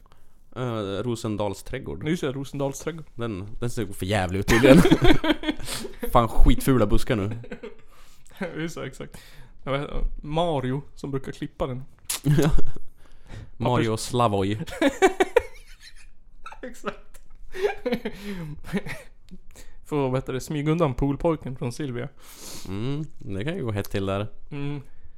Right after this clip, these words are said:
Speaker 2: Jag tänkte mig att de åker så här typ i golfbil för att rensa den poolen. Tänk att den är stor, liksom.
Speaker 1: Ja, hur stor är den då? Hur, hur, hur mycket behöver hon simma? <laughs>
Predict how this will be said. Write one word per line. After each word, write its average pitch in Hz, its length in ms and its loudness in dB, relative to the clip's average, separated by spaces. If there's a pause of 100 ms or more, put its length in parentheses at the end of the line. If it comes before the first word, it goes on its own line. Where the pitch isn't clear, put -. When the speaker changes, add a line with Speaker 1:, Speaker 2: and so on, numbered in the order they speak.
(460)
Speaker 2:
Jag 147 180 -6
tänkte 262 220 0
mig 143 100 2
att 131 100 -6
de 180 160 6
åker 170 300 0
så - 100 -2
här 117 80 0
typ 113 180 -6
i - 20 -4
golfbil 139 680 -4 (100)
för 120 100 -2
att 123 60 -2
rensa 127 220 -4
den 160 120 0
poolen. 131 340 -6 (140)
Tänk 151 160 -4
att 143 60 -4
den 131 100 -4
är 123 40 -6
stor, 127 520 -2
liksom. - 180 -12 (680)
Speaker 1:
Ja, 92 120 -8
hur 92 60 -4
stor 95 300 -8
är 123 120 -6
den 101 100 -8
då? 110 220 -10 (720)
Hur, - 260 -6
hur, 110 180 -2 (200)
hur 113 140 0
mycket 127 280 0
behöver 107 200 6
hon 123 80 4
simma? 131 360 2
<laughs> 220 40 8